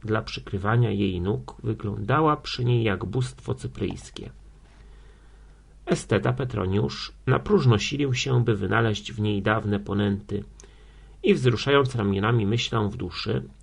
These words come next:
że ów cień z pól elizejskich nie był wart tych zachodów, tych bólów i mąk, które o mało nie wyssały życia Winicjuszowi.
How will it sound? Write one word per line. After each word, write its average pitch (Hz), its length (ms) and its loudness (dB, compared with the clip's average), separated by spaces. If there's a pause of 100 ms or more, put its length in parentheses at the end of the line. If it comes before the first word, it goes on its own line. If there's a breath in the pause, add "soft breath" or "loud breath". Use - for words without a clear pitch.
(140)
że 117 160 -4
ów 113 240 -6
cień 139 320 0
z 127 100 -6
pól 131 340 2
elizejskich 120 960 -2 (880 soft breath)
nie 277 260 2
był 98 200 4
wart 120 380 2
tych 104 220 -4
zachodów, 113 760 -2 (240)
tych 98 220 -2
bólów 113 600 4 (160)
i 156 100 6
mąk, 98 480 2 (640 soft breath)
które - 320 2
o - 80 -2
mało 143 320 6
nie 123 160 6
wyssały 120 680 2
życia 110 340 -2
Winicjuszowi. 101 840 -6